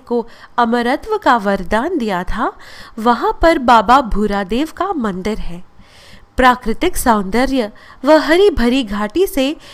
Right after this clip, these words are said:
परिपूर्ण यह क्षेत्र उपासक का मन मोह लेता है। देवी पुराण के अनुसार शताक्षी, शाकंभरी व दुर्गा एक ही देवी के नाम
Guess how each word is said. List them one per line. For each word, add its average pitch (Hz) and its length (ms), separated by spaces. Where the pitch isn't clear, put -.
परिपूर्ण 349 640
यह 285 260
क्षेत्र 311 600
उपासक 226 520
का 247 180
मन 220 240
मोह 233 380
लेता 180 340
है। 190 280
देवी 330 300
पुराण 262 460
के 320 120
अनुसार 226 520
शताक्षी, 233 800
शाकंभरी 240 840
व 302 120
दुर्गा 247 520
एक 330 240
ही 415 140
देवी 233 440
के 311 220
नाम 180 320